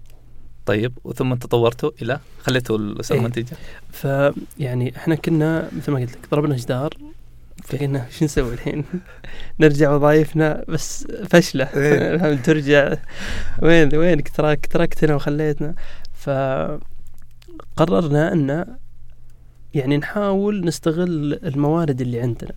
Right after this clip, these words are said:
Speaker 2: يعني عندنا تيم، عندنا أبليكيشن، عندنا ديفلوبر، عندنا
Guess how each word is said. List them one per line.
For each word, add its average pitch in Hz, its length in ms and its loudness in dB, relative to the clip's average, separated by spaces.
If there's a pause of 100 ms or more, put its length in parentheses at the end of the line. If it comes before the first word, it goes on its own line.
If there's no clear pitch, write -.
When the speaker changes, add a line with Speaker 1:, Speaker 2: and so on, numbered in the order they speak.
(300)
Speaker 2:
يعني 123 160 -4
عندنا 139 360 0
تيم، 123 380 -4 (440)
عندنا 131 340 0
أبليكيشن، 131 640 -6
عندنا 135 320 -4
ديفلوبر، 127 640 -6 (360)
عندنا 143 540 -2